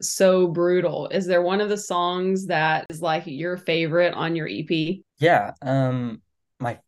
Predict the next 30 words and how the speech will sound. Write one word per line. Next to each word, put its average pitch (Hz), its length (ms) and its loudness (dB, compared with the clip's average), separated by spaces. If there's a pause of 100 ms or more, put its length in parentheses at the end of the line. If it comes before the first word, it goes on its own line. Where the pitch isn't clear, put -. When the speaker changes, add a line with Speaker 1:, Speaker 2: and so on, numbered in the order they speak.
Speaker 2:
favorite 139 600 -4 (160)
out 113 160 -4
of 107 100 -4
all 110 200 -4
of 113 100 -6
them, 123 340 0 (120)
without 104 420 -6
a - 20 -14
doubt, 95 460 -2
is 110 380 -6
Tensions, 131 720 0
the 104 460 -8
self-titled 113 880 0
song. 123 420 -2 (340)
That 117 380 0
one, 110 500 -2 (460)
it's 131 300 -4
my 135 120 6
favorite 131 300 0
for 107 140 -6
several 104 380 0
reasons, 101 600 -8 (160)
but 104 260 2 (320)
out 113 200 0
of 107 100 -2
all 117 160 6
of 151 60 0
them, 117 180 0
it 113 80 -6
is, 107 300 -10